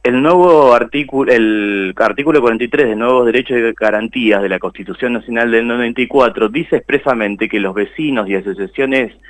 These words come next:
eh, civiles pueden ir a la justicia a reclamar mediante amparo sin que eh, se le,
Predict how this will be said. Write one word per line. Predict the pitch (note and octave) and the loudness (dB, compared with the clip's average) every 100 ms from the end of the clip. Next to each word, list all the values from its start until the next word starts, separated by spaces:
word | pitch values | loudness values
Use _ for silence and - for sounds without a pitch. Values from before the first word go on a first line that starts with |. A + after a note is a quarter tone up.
| - - - - _ | -20 -20 -20 -20 _
eh, | B2 A2 - | 0 0 0
civiles | C3 D3+ C3+ B2 B2 - _ | -6 -2 -2 0 0 -2 _
pueden | C3+ D#3+ E3 E3 D#3 | 2 4 4 2 2
ir | E3 | 2
a | |
la | D#3 | 0
justicia | B2+ C3 - E3+ E3 - - D#3 D#3+ | 0 -6 -6 -8 -8 -4 2 4 6
a | A#2 | 4
reclamar | G#2 G2 A2 A2 D3+ C#3+ C#3+ D#3+ - | 0 -2 0 2 2 2 2 -2 -8
mediante | A2 G2+ G#2 G2+ G#2+ B2+ | -4 -2 0 -2 0 0
amparo | C#3+ D3+ D#3+ D#3 F3 - | 0 4 4 6 4 0
sin | - B2 D#3+ | -4 -4 -2
que | D3+ C#3+ D#3 E3+ E3+ - - _ A#2 | 0 2 4 2 0 -12 -20 _ 0
eh, | A2 G2+ - F#2+ F#2 F#2 - | 2 2 2 2 0 -2 -4
se | A2+ | -2
le, | G#2 G2+ | 0 -2